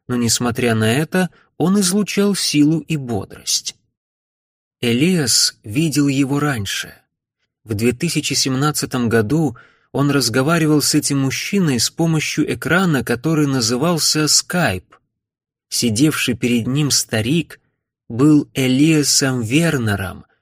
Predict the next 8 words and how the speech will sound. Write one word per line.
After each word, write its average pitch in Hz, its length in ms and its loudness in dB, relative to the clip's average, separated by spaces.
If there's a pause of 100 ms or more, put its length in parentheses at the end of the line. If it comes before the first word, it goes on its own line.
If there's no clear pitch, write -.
(180)
но 120 180 0
только 131 680 0 (220)
столетним. 117 1040 -4 (1200)
«Ты... 107 580 -4 (800)
Элиас... 113 920 -2 (680)
Ты... 110 640 -4 (720)
Это 120 500 -8
я», 117 680 -6